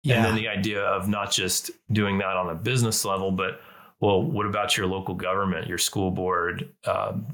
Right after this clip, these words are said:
Speaker 1: county commissioner, uh, things like that? You know, you have the, you're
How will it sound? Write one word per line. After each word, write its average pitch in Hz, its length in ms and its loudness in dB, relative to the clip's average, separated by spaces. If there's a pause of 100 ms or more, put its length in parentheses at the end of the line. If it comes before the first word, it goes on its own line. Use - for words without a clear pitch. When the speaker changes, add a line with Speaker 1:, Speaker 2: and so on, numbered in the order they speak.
(140)
Speaker 1:
county 95 260 0
commissioner, 92 800 -2 (540)
uh, - 140 -4
things 107 260 2
like 92 180 -2
that? 101 320 -4
You 107 60 -4
know, 95 260 -2
you 101 160 0
have 95 220 -2
the, - 160 -6 (640)
you're 113 320 4